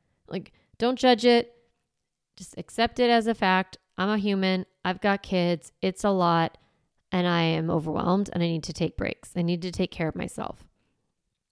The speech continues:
Deciding, "I'm gonna work, try to commit to doing it every day. I'm gonna move my body every day. I'm gonna talk to some people that aren't my,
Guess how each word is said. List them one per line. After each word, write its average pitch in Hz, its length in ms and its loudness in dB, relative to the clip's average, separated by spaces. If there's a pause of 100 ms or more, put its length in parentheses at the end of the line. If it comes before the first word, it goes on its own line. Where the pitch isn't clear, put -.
(960)
Deciding, 190 680 0 (1120)
"I'm 196 120 0
gonna 175 280 -2 (460)
work, 196 420 -2
try 220 480 8
to - 120 -10
commit 190 380 0
to - 80 -10
doing 175 260 0
it 165 100 2
every 262 260 4
day. 233 320 2
I'm - 80 -10
gonna 165 140 -4
move 214 260 -2
my 349 120 4
body 320 300 6
every 302 200 0
day. 262 480 4
I'm - 80 -18
gonna 175 180 -4
talk - 300 -6
to 285 120 -8
some 294 200 -8
people 254 760 2 (680)
that 180 140 -4
aren't 190 220 -2
my, 233 280 -2